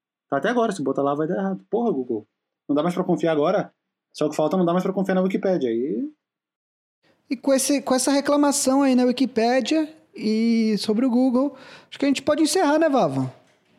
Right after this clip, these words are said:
Speaker 1: É, já deu, tá quase uma hora aqui de, de, de, de episódio. Tá bom, né, pra, pra um período sem basquete.
Speaker 2: Pois é, qual que é o jogo da semana? Algum da Bundesliga?
Speaker 1: Bundesliga vai voltar?
Speaker 2: Parece que vai, né?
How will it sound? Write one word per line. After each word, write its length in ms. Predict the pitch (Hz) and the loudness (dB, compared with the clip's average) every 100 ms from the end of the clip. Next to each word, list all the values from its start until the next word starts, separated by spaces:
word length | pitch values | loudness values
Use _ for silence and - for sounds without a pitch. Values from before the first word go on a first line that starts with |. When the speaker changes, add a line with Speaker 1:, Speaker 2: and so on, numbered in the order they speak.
| _ _ _ _ _ _ | _ _ _ _ _ _
Speaker 1:
É, 180 | 123 139 | -6 -4
já 80 | 165 | -2
deu, 380 | 131 151 170 226 - _ | 0 0 0 -4 -10 _
tá 100 | - | -6
quase 220 | 190 214 262 | -4 0 2
uma 180 | 302 | 2
hora 140 | 247 220 | 2 0
aqui 160 | 190 | -2
de, 180 | 156 143 | -2 -2
de, 220 | 127 127 | -4 -6
de, 180 | 117 120 120 _ _ _ _ _ _ _ _ _ _ | -8 -14 _ _ _ _ _ _ _ _ _ _ _
de 180 | - 127 | -6 -4
episódio. 520 | 131 127 127 127 120 _ _ | -2 -2 0 -2 -6 _ _
Tá 80 | 165 | -4
bom, 240 | 208 208 | 0 2
né, 140 | 226 170 | 2 0
pra, 180 | 127 120 | -2 -2
pra 160 | 131 | -2
um 60 | 123 | -2
período 280 | 139 135 143 | 0 0 0
sem 140 | 147 | 0
basquete. 500 | 131 131 190 254 - _ | -2 -2 -4 -6 -10 _
Speaker 2:
Pois 240 | 190 254 | -2 0
é, 240 | 240 233 269 | 2 2 0
qual 200 | 262 247 | -2 0
que 60 | |
é 40 | 262 | 2
o 20 | |
jogo 180 | 247 226 | 2 2
da 120 | 220 | 0
semana? 340 | 226 202 190 | 0 0 2
Algum 200 | 165 185 | 2 2
da 100 | 214 | 2
Bundesliga? 920 | 180 196 185 160 160 262 311 170 139 135 _ _ _ _ _ _ _ _ _ _ _ _ _ _ | 2 2 2 0 0 0 0 0 -2 -6 _ _ _ _ _ _ _ _ _ _ _ _ _ _
Speaker 1:
Bundesliga 460 | 127 165 143 170 185 | -4 -2 0 0 0
vai 120 | 143 | 0
voltar? 460 | 120 120 170 233 - | -2 -2 -2 -4 -6
Speaker 2:
Parece 280 | 240 226 233 | -4 -2 -2
que 140 | 381 | -6
vai, 300 | 349 349 311 | -2 -2 0
né? 320 | 247 240 269 | 0 -2 -4